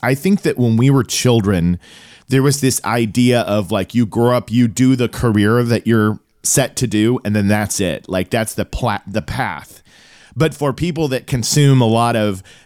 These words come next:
different types of media, that are avid readers, they love cinema, they love music, they love art, digital art, everything. It's impossible to not be lured in and be like, "But I wanna do that. I wanna do that. I wanna create these things."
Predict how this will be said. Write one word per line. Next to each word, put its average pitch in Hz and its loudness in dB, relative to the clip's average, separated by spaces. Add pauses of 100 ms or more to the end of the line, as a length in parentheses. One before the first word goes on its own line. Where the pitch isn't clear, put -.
different 127 -2
types 127 -4
of 95 -6
media, 104 -2
that 85 -2
are 92 0
avid 98 -4
readers, 110 0
they 95 -2
love 98 -2
cinema, 110 0
they 90 0
love 98 -2
music, 123 2
they 101 0
love 98 0
art, 139 -4 (400)
digital 160 0
art, 95 -2
everything. 143 -4
It's 135 -6
impossible 135 -2 (460)
to - 0
not 147 2
be 127 2
lured 151 4
in 139 0
and 113 0
be 117 -2
like, 110 -2
"But 135 0
I 147 0
wanna 165 -2
do 135 0
that. 92 -6
I 117 -2
wanna 131 0
do 120 2
that. 104 2
I - 2
wanna 117 2
create 117 -2
these 90 -4
things." 101 -4